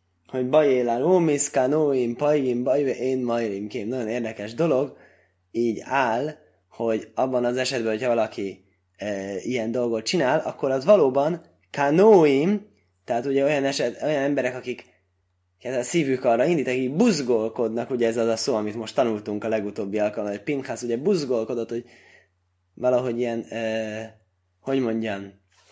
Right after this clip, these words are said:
ilyen, e, nagyon-nagyon lendületes, ilyen szívből jövő, e, e, e, cselekedetet hajtott végre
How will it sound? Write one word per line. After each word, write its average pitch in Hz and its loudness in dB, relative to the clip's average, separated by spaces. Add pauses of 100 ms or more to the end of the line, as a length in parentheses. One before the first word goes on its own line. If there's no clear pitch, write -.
(380)
ilyen, 107 -4
e, 107 -4
nagyon-nagyon 123 -2
lendületes, 127 4
ilyen 110 -6
szívből 127 0
jövő, 117 -2 (520)
e, 95 -8
e, 98 -4
e, 98 -8
cselekedetet 113 2
hajtott 117 -2
végre 117 0